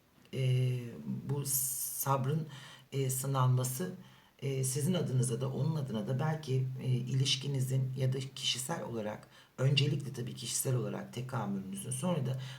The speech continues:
bu ilişkinin bu noktaya gelebilmesi için,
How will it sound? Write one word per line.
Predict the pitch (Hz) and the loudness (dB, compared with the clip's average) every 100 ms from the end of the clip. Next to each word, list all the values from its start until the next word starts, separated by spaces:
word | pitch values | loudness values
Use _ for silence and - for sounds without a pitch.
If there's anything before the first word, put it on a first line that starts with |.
| - | -6
bu | - 202 | 4 6
ilişkinin | 131 131 - 117 123 127 | 6 2 -2 -2 2 4
bu | 170 | 4
noktaya | 175 - 127 | 2 0 -4
gelebilmesi | 113 127 123 131 127 131 131 139 | -2 0 2 4 6 8 6 4
için, | 131 - | 0 -2